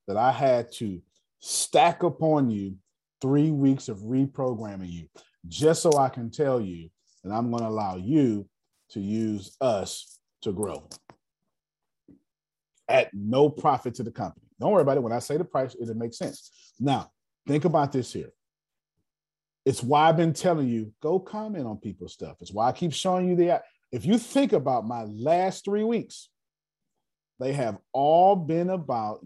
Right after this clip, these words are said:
y'all need to use one another, comment, have resourceful link. I've been, I've been saying the same thing for three weeks. Why? Here's the punchline.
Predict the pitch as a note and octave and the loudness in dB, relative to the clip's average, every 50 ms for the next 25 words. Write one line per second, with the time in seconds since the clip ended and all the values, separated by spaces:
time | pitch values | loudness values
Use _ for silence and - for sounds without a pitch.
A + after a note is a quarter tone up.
0 | F#2+ E2+ A2 B2 B2+ C3 C3 C#3 C#3+ D#3 E3 C#3+ C3 B2 B2 B2 A#2 - - G#2+ | -12 -8 -6 -4 -2 -2 -2 -2 -2 -2 -2 -2 -2 -2 -2 -2 -4 -6 -8 -10
1 | G2 F#2 F#2+ A2 B2 C3 C#3 C#3 C#3 C#3+ D3+ D3 C#3 - A2 G2+ A#2+ B2+ B2+ C3 | -8 -6 -2 0 2 4 4 4 2 2 0 -4 -6 -10 -10 -8 -6 -6 -4 -4
2 | C3+ C#3 D3 D#3 D3 B2+ A#2 G#2 F#2+ F2+ G2+ G#2 - _ _ _ _ _ _ _ | -4 -4 -4 -4 -4 -4 -4 -4 -6 -8 -10 -12 -14 _ _ _ _ _ _ _
3 | _ - - - - D#3 D3+ C#3+ C#3 B2 G#2+ F#2+ G2 G#2 - _ _ _ _ _ | _ -20 -10 -4 0 0 2 2 2 0 -2 -4 -6 -8 -12 _ _ _ _ _
4 | _ _ - B2+ A#2 G#2+ F#2 G2 F#2 - - - C3+ B2+ C#3 C#3 - - D3+ D3 | _ _ -10 -8 -8 -8 -8 -10 -12 -10 -8 -6 -4 -2 -2 -4 -4 -4 -4 -2
5 | C#3+ C#3+ C#3+ - - _ - A#2+ G#2+ A2 D3 D#3+ D#3 - - A#2 A2+ G#2 C#3+ C#3+ | -2 -2 -4 -6 -8 _ -8 -8 -6 -4 -4 -4 -4 -4 -6 -8 -6 -4 -4 -4
6 | C#3+ C#3 - C3+ A#2+ G#2+ G2 F#2 - - - C3 C3 C3 A#2+ - C3 A#2 A2 - | -4 -6 -8 -8 -8 -8 -10 -12 -12 -10 -8 -8 -8 -8 -10 -10 -12 -12 -12 -12
7 | A2+ G2+ A2 G#2 G2+ F#2+ F2 - - _ _ _ F#2+ A2 D3 D#3 D3+ D3+ D3+ - | -14 -14 -12 -12 -12 -12 -14 -16 -18 _ _ _ -6 -2 0 0 0 0 -2 -4
8 | _ _ _ _ _ - D3 C#3+ B2 - A#2 - - C3 A#2+ A2+ - - F#2+ F2 | _ _ _ _ _ -4 -4 -4 -4 -4 -8 -10 -8 -8 -8 -8 -10 -14 -14 -14
9 | D#2 C#2+ | -14 -16